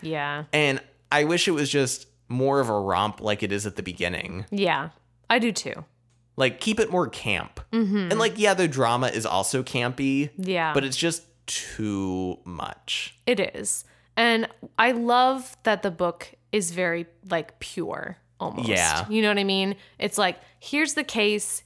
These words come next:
Speaker 1: here's the characters, this is what happens, figure it out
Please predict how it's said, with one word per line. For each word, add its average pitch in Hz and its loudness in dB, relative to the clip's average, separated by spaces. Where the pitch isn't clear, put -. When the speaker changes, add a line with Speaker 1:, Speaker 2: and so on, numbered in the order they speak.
Speaker 1:
here's 233 0
the 247 -2
characters, 175 -2
this 196 -4
is 208 -6
what 165 0
happens, 165 -2
figure 233 2
it 208 2
out 165 4